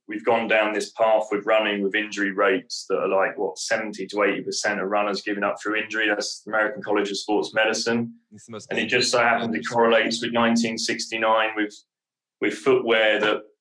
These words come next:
Speaker 1: you know, suddenly became compromising 'cause it had rubber that dumbed down certain impact, transient impact forces that would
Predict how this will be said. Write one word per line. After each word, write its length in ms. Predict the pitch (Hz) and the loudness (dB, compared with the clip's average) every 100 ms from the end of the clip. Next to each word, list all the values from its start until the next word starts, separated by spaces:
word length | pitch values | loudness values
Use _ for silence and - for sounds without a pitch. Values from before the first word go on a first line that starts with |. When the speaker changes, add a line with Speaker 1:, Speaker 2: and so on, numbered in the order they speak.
| - | -4
Speaker 1:
you 80 | |
know, 140 | 113 107 | 2 2
suddenly 360 | - 113 113 | 2 2 0
became 540 | 107 107 120 110 104 104 | -2 -2 0 0 0 -2
compromising 640 | 123 117 113 110 104 104 | -2 -2 0 2 2 0
'cause 160 | 104 101 | -4 -4
it 80 | - | -2
had 240 | 107 101 | -2 0
rubber 340 | 110 110 107 104 | 2 4 4 0
that 180 | 95 | 2
dumbed 240 | 113 110 104 | 2 2 2
down 240 | 107 107 | 0 0
certain 360 | - 107 87 101 | 0 2 2 2
impact, 560 | 117 117 113 101 - - | 0 0 0 0 -6 -4
transient 420 | 117 110 104 - | 0 0 0 0
impact 480 | 117 117 113 104 - | 0 2 2 0 -2
forces 380 | 110 101 - - | -2 -2 -4 -6
that 120 | - | -4
would 100 | 98 | -6